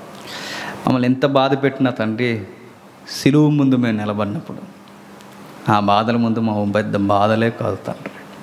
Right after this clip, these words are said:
ఆయన అవమానించారు, బాధించారు,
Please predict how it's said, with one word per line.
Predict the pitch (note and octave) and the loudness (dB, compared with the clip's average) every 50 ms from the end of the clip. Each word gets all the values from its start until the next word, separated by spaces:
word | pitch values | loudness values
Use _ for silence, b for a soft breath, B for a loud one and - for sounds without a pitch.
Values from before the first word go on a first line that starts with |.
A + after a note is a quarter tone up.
| - - - - - - - - - - - - - - - - - - - - A2+ | -18 -18 -18 -18 -18 -18 -18 -18 -16 -16 -16 -16 -14 -14 -14 -14 -14 -6 -2 0 2
ఆయన | G#2+ G#2 G2+ G2+ | 2 2 2 2
అవమానించారు, | G2+ G#2 A2 A#2 C3 B2+ A#2 A2 G2+ G2 - - A#2 A2 - - - - - - G2+ | 2 2 4 4 4 4 2 2 -2 -4 -6 -8 -10 -10 -10 -12 -14 -14 -12 -10 -6
బాధించారు, | G2+ G2+ G2+ G#2 A2+ B2 C3 C3+ C3 B2+ - - G#2+ G2 G2 G2 G2+ | -2 2 4 4 4 6 6 6 4 4 2 0 -4 -4 -4 -6 -8